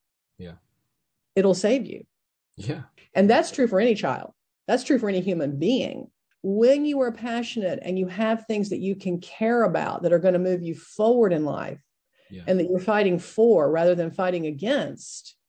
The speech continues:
Speaker 2: it saves you. So, uh,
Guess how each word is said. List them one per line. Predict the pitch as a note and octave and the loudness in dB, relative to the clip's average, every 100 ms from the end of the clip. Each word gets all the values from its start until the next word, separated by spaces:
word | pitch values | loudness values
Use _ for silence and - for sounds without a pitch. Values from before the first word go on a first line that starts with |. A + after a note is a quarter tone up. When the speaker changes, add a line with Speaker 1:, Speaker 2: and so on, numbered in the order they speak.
| _ _ _ _ _ _ _ _ _ _ - | _ _ _ _ _ _ _ _ _ _ -4
Speaker 2:
it | G3+ G3+ | -4 0
saves | B3+ F#4+ - | 0 0 -4
you. | - - _ _ _ _ _ A3+ | -12 -14 _ _ _ _ _ -14
So, | G3+ - A3+ G#3+ G3+ G3 | -10 2 4 6 6 6
uh, | - - | 2 -2